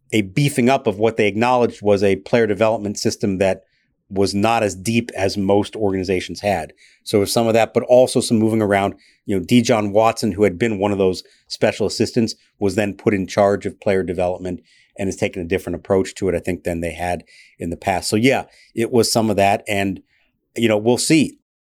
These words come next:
I don't know the answer yet, but they're clearly gonna be having a new scouting director, amateur scouting director, going into next year.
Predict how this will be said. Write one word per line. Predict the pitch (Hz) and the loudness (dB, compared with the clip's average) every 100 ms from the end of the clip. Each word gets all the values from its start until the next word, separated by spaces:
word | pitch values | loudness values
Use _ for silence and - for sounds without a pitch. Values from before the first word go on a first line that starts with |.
| - | -4
I | 110 | 0
don't | 120 127 | 0 0
know | 123 117 | 2 4
the | 123 | 4
answer | 175 - 92 | 2 -2 0
yet, | 95 - | 0 0
but | 104 - | -4 -2
they're | 98 | -6
clearly | - - 127 113 | -2 0 2 2
gonna | 107 104 90 - | 0 0 -4 -8
be | - 101 101 95 95 - _ | -6 -4 -2 -4 -8 -12 _
having | - 117 107 | 0 0 0
a | 98 | 0
new | 104 | 0
scouting | - 107 147 104 | 0 0 0 0
director, | 82 80 - 85 85 _ - | -4 -8 -6 -6 -6 _ -6
amateur | 107 117 - 90 | -2 -2 -4 -4
scouting | - 117 113 | 0 2 0
director, | 82 85 - 90 82 _ - _ - | -2 -4 -4 -4 -6 _ -20 _ -2
going | 101 95 | 0 0
into | 87 | -4
next | 92 90 - | -4 -4 0
year. | 131 107 | 2 2